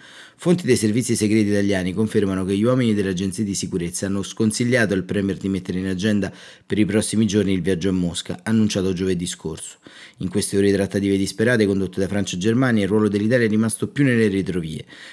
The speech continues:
e l'escalation russa potrebbe vanificare il senso della missione di Draghi. Il doppio obiettivo del premier era di offrire una mediazione tra Biden e Putin e tentare di far sedere allo stesso tavolo il presidente russo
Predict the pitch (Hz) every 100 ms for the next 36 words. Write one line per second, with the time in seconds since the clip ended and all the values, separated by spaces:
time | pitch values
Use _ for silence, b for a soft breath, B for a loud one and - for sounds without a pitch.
0 | B 98 107 - 120 113 - 127 143 147
1 | - 95 104 98 92 95 101 107 110 101
2 | 90 104 92 95 90 90 87 90 85 82
3 | 69 64 - - B B B B 104 120
4 | 131 113 101 90 120 107 95 90 98 90
5 | 90 90 92 98 92 98 95 92 95 95
6 | - 110 90 85 85 104 101 98 95 110
7 | 101 90 90 90 92 90 101 95 90 90
8 | - 95 - 98 98 90 90 - 95 -
9 | 98 110 101 92 98 90 95 95 90 95
10 | 104 - 95